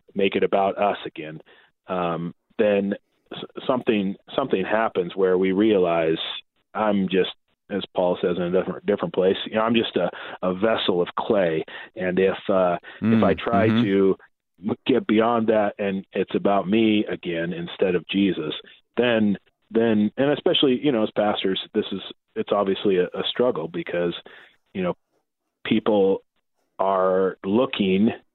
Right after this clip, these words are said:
Speaker 1: in our direction for the word of God and for Christ. And so to, to not, uh, let it be about us, it's, it's a difficult temptation. And, uh, and so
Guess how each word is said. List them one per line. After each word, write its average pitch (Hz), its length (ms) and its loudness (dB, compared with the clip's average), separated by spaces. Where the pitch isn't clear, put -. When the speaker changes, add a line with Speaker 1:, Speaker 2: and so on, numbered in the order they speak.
Speaker 1:
in 98 120 0
our 101 200 2
direction 92 800 -2
for 95 480 2
the 95 100 -4
word 101 260 2
of 92 120 -6
God 98 360 2
and 85 140 -6
for 90 120 -4
Christ. 101 460 0
And 90 180 -6
so 92 260 2
to, 95 360 2
to 92 440 2
not, 110 520 0
uh, 98 380 2
let 110 280 4
it 95 160 -2
be 107 180 4
about 95 360 2
us, 90 220 0
it's, 98 200 -2
it's 110 220 -2
a 107 60 2
difficult 107 420 0
temptation. 98 640 0
And, 85 360 -6
uh, 80 200 -4
and 90 160 -8
so 90 360 2